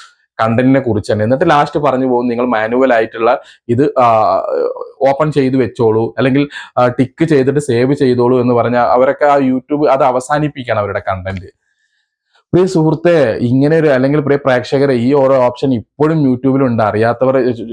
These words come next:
ആ, മനസ്സിലാക്കുക. ഇപ്പോഴും, ആ, നമുക്ക്, ആ, mid roll സെറ്റ് ചെയ്യുന്ന, മാനുവലായിട്ട് സെറ്റ് ചെയ്യുന്ന ഓപ്ഷൻ YouTube-ലുണ്ട്. ഓക്കെ,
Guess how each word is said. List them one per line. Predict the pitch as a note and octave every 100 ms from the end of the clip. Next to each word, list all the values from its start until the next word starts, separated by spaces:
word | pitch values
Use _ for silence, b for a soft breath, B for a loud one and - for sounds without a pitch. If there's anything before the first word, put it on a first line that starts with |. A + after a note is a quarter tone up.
| - B2
ആ, | A#2 G#2+
മനസ്സിലാക്കുക. | A2+ A2 G#2 B2+ B2 - A#2
ഇപ്പോഴും, | G#2 F#2+ _ - C3+ D#3 - A2
ആ, | A2 G#2
നമുക്ക്, | G#2+ G#2+ G#2+ C3
ആ, | - A2
mid | G2+ G2+ G2
roll | A#2 B2+
സെറ്റ് | B2 G2+ -
ചെയ്യുന്ന, | B2 A#2+ A2 A2 C3 C#3+ B B F#2+
മാനുവലായിട്ട് | G2+ A2+ A#2+ A#2+ C3
സെറ്റ് | C#3 G#2 - B2+
ചെയ്യുന്ന | B2+ A#2 A#2+ B2+
ഓപ്ഷൻ | G#2 G2+ C#3+ C#3 A#2+
YouTube-ലുണ്ട്. | B2 D3 D3 D#3 B2+ B2 G2+ - _ _ _
ഓക്കെ, | B2 - B2